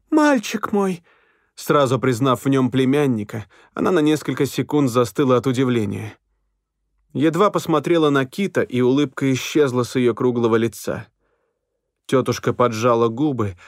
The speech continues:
а затем вдруг заключила его в свои объятия и расцеловала. «Что вы здесь делаете? Заходите скорее, не стойте в дверях!» Она замахала рукой и, отступив от порога, пропустила гостей в дом.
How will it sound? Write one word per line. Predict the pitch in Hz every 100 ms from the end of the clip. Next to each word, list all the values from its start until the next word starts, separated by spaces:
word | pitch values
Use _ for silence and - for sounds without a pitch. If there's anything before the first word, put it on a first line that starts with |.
| -
а | 131
затем | 131 151 185 151
вдруг | 135 170 151
заключила | 131 139 131 170 147
его | 131 127
в |
свои | - 131 135
объятия | 127 123 127 156 139 131
и | 123
расцеловала. | 127 - - 139 127 113 107 101 _ _ _ _ _ -
«Что | - 226
вы | 220
здесь | - 214
делаете? | - 208 170 151 170 - - 180
Заходите | 233 233 254 220 196
скорее, | - 196 185
не | 214
стойте | 214 - 269 269
в |
дверях!» | 220 262 185 143 - _ _ _ _ _ _
Она | - 101 113
замахала | 107 113 113 - 123 113
рукой | 113 104 151 131 98 _ _ _ -
и, |
отступив | - - - 180 190 180
от | 160
порога, | 127 120 151 127
пропустила | 107 110 117 104 143 123
гостей | 110 110 - 117
в | 101
дом. | 104 101 107